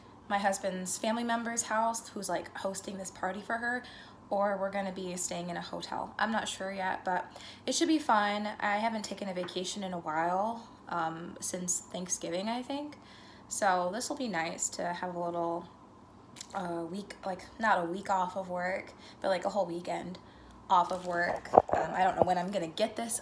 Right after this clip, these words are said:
again, so I'm just gonna enjoy it. Um, I'm in such a good mood now because my hair is done. I don't even care if the house isn't super clean because, like,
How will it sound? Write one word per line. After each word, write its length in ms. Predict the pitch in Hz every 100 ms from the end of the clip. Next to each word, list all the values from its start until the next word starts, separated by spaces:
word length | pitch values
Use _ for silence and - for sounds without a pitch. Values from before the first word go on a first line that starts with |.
| -
again, 500 | 220 240 226 240 247 - - - -
so 160 | - 202
I'm 180 | 185 185
just 200 | 185 -
gonna 180 | 180 180
enjoy 400 | 180 - 247 262
it. 960 | 269 262 262 262 254 262 - - - - - - - - - - -
Um, 240 | 180 175 170
I'm 80 | 226
in 100 | 254
such 200 | 320 -
a 20 |
good 160 | 330
mood 240 | 277 269 269
now 260 | 262 262
because 240 | 262 247 220
my 100 | 196
hair 340 | 185 208 214
is 140 | 233 -
done. 260 | 220 226 226
I 80 |
don't 120 | 233 269
even 180 | 240
care 240 | 220 190 190
if 100 | 180
the 60 |
house 360 | 175 170 170 -
isn't 260 | 170 175 -
super 180 | 175
clean 380 | 170 - 170 175
because, 320 | 175 - 175
like, 180 | 185 180